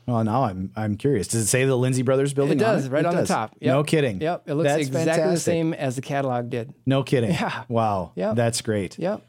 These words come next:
Speaker 1: So have you been able to find, uh, a, a pretty wide range of information about that early t-, time in Minnesota cycling history?
Speaker 2: Yeah, we have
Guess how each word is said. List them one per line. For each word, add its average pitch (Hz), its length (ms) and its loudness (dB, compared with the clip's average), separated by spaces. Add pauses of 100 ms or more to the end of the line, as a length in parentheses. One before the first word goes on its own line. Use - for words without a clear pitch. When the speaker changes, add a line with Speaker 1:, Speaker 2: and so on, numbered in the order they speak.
(140)
Speaker 1:
So 143 300 2
have 131 180 0
you 135 100 -2
been 135 140 0
able 131 220 2
to 120 80 2
find, 123 760 0
uh, 113 540 0 (100)
a, 120 40 -4
a 117 40 -6
pretty 123 320 -2
wide 104 440 0
range 104 360 0
of 104 140 0
information 101 540 -2
about 143 360 -2
that 143 320 0
early 135 520 0
t-, - 100 -8 (100)
time 135 420 2
in 123 280 2
Minnesota 127 360 0
cycling 123 380 0
history? 160 420 -2 (140)
Speaker 2:
Yeah, 160 160 -2
we 156 200 0
have 180 360 -4